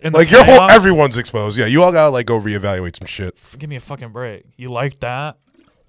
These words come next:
Speaker 1: You lose to that corny motherfucker. You know, he went to my rival high school.
Speaker 2: Did he?
Speaker 1: Yeah.
Speaker 2: He looks like a Christian, too.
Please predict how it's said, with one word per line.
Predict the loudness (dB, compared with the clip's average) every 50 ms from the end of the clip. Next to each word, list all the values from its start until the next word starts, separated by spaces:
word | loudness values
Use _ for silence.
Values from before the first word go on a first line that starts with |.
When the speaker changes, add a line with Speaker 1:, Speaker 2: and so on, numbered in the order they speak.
| _ _ _ _ -16
Speaker 1:
You | -12
lose | -12 -10 -8
to | -8
that | -8 -10 -10
corny | -12 -12 -12 -10 -12 -10
motherfucker. | -10 -10 -12 -12 -12 -14 -16 -14 -14 -16 -14
You | -10 -6
know, | -6 -4
he | -4 -4
went | -4 -6 -8
to | -8
my | -8 -6
rival | -4 -4 -6 -6 -6 -8
high | -8 -10
school. | -10 -12 -14 -16 -16 -16 -16 _
Speaker 2:
Did | -12 -10 -10
he? | -10 -10 _ _ -16
Speaker 1:
Yeah. | -14 -14 -12 -14 -14 -18 _ _ _ _ _ -10
Speaker 2:
He | -8 -6
looks | -6 -6 -8
like | -10 -12 -14
a |
Christian, | -12 -12 -12 -12 -12 -14
too. | -16 -16 -16 -16